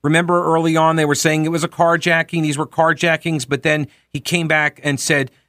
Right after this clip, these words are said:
uh, these were, uh, uh, larcenies, not carjackings, because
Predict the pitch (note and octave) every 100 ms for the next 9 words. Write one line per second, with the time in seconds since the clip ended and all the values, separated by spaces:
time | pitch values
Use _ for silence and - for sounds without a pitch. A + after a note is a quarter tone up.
0 | - C#3 C3+ D#3+ B2 C#3+ C#3 C3+ B2 -
1 | _ _ _ B2+ A#2 A#2 G#2+ G#2 - G#2+
2 | F#2+ C#3+ A3 G3+ E3 B2 A2 - C#3 C#3
3 | C3+ _ F#3 G#3+ G#3+ D#3 D3 D3+ B2+ C#3
4 | - C#3 C3